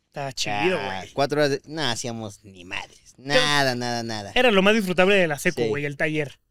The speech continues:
Speaker 2: Sí,
Speaker 1: Y además
Speaker 2: sí,
Speaker 1: está
Speaker 2: sí.
Speaker 1: chido porque en la secu ya como que empiezas a salir, güey. ¿Sabes?
Speaker 2: Sí.
Speaker 1: Ya de, güey, vámonos acá y tal, tal, tal, tal, tal, que al cinecito. Y, y creo que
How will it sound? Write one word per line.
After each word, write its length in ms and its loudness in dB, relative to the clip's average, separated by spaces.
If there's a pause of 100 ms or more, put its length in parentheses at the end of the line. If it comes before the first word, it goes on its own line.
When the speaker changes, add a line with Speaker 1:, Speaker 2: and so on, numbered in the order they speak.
(100)
Speaker 2:
Sí, 180 -8
Speaker 1:
Y 100 4
además 220 4
Speaker 2:
sí, 40 -4
Speaker 1:
está 80 2
Speaker 2:
sí. 80 0
Speaker 1:
chido 100 2
porque 180 0
en 40 2
la 100 0
secu 220 0
ya 140 6
como 200 -4
que 80 -4
empiezas 320 -4
a 80 -4
salir, 400 -2
güey. 260 -10 (360)
¿Sabes? 360 -2
Speaker 2:
Sí. 160 -10
Speaker 1:
Ya 160 2
de, 120 -2
güey, 420 4
vámonos 520 2
acá 580 -2
y 100 -2
tal, 240 -4
tal, 140 -4
tal, 160 -4
tal, 100 -6
tal, 260 0
que 80 -4
al 80 -6
cinecito. 600 -6
Y, 520 -8
y 60 -12
creo 180 2
que 280 4